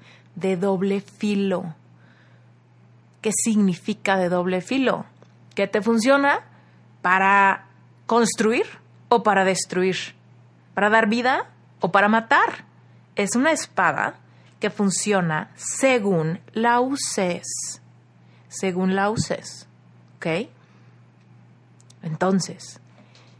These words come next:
vamos a hacer conciencia de lo importante que es todo lo que te dices.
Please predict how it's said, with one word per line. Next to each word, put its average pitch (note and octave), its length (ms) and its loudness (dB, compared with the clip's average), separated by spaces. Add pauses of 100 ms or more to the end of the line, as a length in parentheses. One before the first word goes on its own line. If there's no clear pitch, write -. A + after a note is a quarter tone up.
(120)
vamos C4 380 2
a - 20 -2
hacer G3 260 -2
conciencia F#3+ 880 -4 (120)
de A3 160 2
lo A#3+ 200 6
importante A#3 1000 2 (100)
que A3 420 4
es - 260 -6 (520)
todo A3+ 540 4
lo G#3 160 0
que A3 140 -2
te G#3+ 160 0
dices. - 600 -8